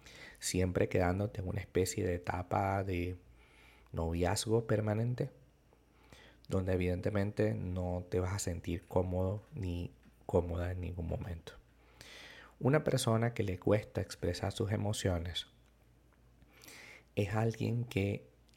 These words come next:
les va a ser muy difícil poderte decir lo que siente y en consecuencia va a ser muy complicado poder fortalecer y construir una relación alrededor de eso.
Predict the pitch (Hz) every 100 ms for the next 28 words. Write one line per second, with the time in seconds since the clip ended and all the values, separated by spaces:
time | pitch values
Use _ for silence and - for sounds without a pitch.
0 | - - 92 92 90 95 - 104 101 117
1 | 139 135 - 117 117 - 95 - 90 90
2 | - 101 107 104 - 92 92 92 90 -
3 | 120 131 101 101 - - - - - -
4 | - - 120 123 131 131 127 - 120 120
5 | 117 110 107 98 101 104 139 135 123 110
6 | - 95 95 95 87 90 - 104 - 87
7 | 85 123 123 120 - 92 - 87 101 104
8 | 90 87 - 117 95 87 82 95 95 90
9 | 90 87 -